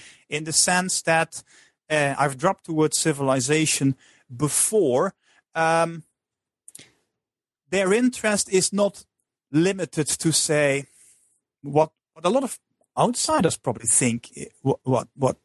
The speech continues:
uh, you know, religious studies specialists deal with. And, and maybe when you talk about theologians, that is true to a certain degree, that we only deal with doctrinal or theological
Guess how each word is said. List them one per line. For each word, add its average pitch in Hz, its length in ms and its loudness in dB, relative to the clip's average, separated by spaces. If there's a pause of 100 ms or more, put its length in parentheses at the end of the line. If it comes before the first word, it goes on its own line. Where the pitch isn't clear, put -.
uh, 107 240 -6
you 131 140 0
know, 110 200 -4 (160)
religious 131 800 0 (420)
studies - 420 -2
specialists 127 640 -2
deal 151 520 -2
with. 110 300 -2
And, 131 200 -4
and 135 160 -6
maybe 160 320 2
when 240 200 2
you 180 80 -6
talk 143 300 0
about 127 220 -2
theologians, 131 1000 -2
that 107 140 -2
is - 280 0 (300)
true 123 360 0 (560)
to 135 120 -4
a 120 40 0
certain 165 460 2
degree, 120 260 0 (220)
that 160 140 -4
we 156 100 0
only 220 240 2
deal 147 340 0
with 143 300 -4 (260)
doctrinal 147 840 0
or 123 80 0
theological 135 920 0